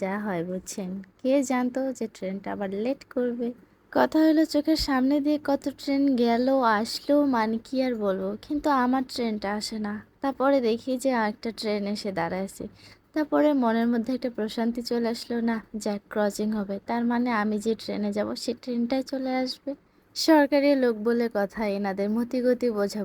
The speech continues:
বড় মুশকিল। যাই হোক, দেড় ঘন্টা বিলম্ব করিয়া মহারাজা এখন আমাদের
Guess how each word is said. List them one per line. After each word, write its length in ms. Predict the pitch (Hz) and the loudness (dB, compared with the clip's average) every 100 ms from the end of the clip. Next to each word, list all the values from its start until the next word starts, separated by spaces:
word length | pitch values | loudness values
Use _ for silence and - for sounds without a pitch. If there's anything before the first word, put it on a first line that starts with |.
| 196 | 0
বড় 180 | 196 208 190 | 2 2 -2
মুশকিল। 420 | 180 - - 185 190 _ _ _ _ - | -6 -8 -12 -12 -12 _ _ _ _ 2
যাই 300 | 269 294 302 294 | 6 8 6 6
হোক, 180 | 294 277 - 196 | 4 2 -8 -2
দেড় 220 | 226 226 233 | 2 2 2
ঘন্টা 280 | 269 254 247 220 | 0 2 2 2
বিলম্ব 380 | 220 226 247 247 233 226 | 0 2 0 0 0 0
করিয়া 380 | 220 220 226 226 214 | 0 0 0 0 0
মহারাজা 640 | 208 220 220 208 202 208 214 196 202 | -2 0 0 0 2 0 2 0 -2
এখন 280 | - 214 208 - 196 | -4 -2 -2 0 0
আমাদের 300 | 196 185 | 0 0